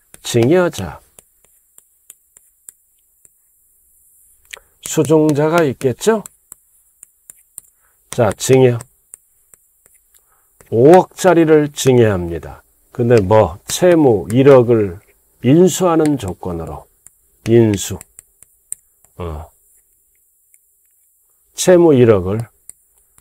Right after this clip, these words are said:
오억짜리 줄 테니까 증여자가 일억을 인수하라. 그럼 이에는 오억 등기 쳐야죠? 어, 등기 칠 때 뭐다?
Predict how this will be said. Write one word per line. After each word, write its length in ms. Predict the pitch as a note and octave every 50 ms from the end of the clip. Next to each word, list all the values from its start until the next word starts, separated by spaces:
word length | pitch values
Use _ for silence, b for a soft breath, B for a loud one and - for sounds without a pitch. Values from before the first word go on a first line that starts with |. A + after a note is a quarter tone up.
| _ _ -
오억짜리 960 | G2+ F#2 G2+ C3 E3+ G3 G#3+ G3+ - - - - - G#3 F#3+ F#3 F#3 F3+ F3
줄 240 | - - D3 C#3 B2
테니까 540 | - - B2 A#2+ G#2+ F#2+ - - F#2+ F2 D#2
증여자가 640 | - - C3 B2+ B2 A2+ F#2+ G2 G2 F2+ F#2 E2 C#2+
일억을 760 | E2+ G2+ A2 B2 B2+ B2 B2+ A#2+ G#2+ A2+ A2 G2 G2 - C3
인수하라. 600 | C#3+ E3 F3 D#3 - F3 F3+ F3 F3+ F#3+ F#3 F3+ - _ _ _ _ _ _ _ _ _
그럼 380 | - C#3+ C#3+ C#3+ C3+ C3+ B2 A#2+
이에는 520 | C3 C3 C3+ C3 B2+ A#2 A2+ G2+ E2+ F2 - -
오억 420 | - B2 C#3 D3+ D#3 D3 D3 -
등기 280 | - C3+ C#3 C#3+ D3+ D3
쳐야죠? 600 | - - D#3 D#3 D3+ D3+ D3+ D#3 G3+ B3 A#3 A3 _ _ _ _ _ _ _ - - -
어, 100 | G2+ G2 -
등기 340 | - D#3+ G3 G#3+ G3+ A3 G3+
칠 260 | - - F#3+ F3 D#3
때 280 | - - F3+ F3+ E3+
뭐다? 640 | C3 - G#2 F#2+ A2+ A2 A2 G2 G2+ G2+ E2+ C2 -